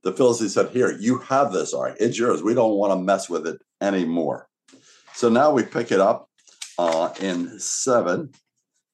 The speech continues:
with that background. It says, "The men of Kithara Jearim," that's within the Israel border, "came and they took the ark of the Lord, and they brought it into the house of Abinadab." On the hill, and they consecrated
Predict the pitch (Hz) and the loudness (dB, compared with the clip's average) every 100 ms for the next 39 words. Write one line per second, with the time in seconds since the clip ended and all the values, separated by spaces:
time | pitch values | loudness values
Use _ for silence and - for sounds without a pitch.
0 | _ _ _ _ _ 113 117 107 98 95 | _ _ _ _ _ -6 0 0 2 0
1 | 87 - 85 87 - - _ _ _ - | 0 0 -2 -2 -6 -16 _ _ _ -10
2 | - 127 120 120 117 135 135 - - 156 | -2 0 2 4 4 4 2 0 -2 -4
3 | 120 113 110 117 - 104 98 82 85 67 | -2 0 0 0 -2 -2 -2 -2 -4 -8
4 | - 90 110 - 104 104 101 92 87 101 | -2 0 0 -2 -2 0 -2 -2 -2 -4
5 | 92 95 87 80 - 95 95 82 151 - | -2 0 0 -2 -4 -2 -2 -2 -6 -10
6 | _ _ _ _ _ _ _ _ 127 123 | _ _ _ _ _ _ _ _ 0 4
7 | 127 110 101 - 185 - 98 87 85 82 | 4 4 0 -4 -6 -2 0 0 -2 -4
8 | 78 78 71 65 - 127 _ _ _ _ | -6 -6 -6 -8 -10 -18 _ _ _ _
9 | _ _ _ _ 90 107 107 123 131 110 | _ _ _ _ 0 0 0 2 2 0
10 | 85 98 92 90 98 92 90 - 78 - | -4 -4 -2 -4 -2 -2 -2 -4 -6 -6
11 | - 80 113 107 - 76 67 62 - _ | -12 -4 -2 -2 -4 -6 -6 -8 -16 _
12 | _ _ 90 90 85 117 87 67 90 92 | _ _ -4 -2 -2 -2 -4 -4 -4 -4
13 | 87 - 139 160 98 - 90 92 | -4 -2 -2 -2 -4 -4 -2 -4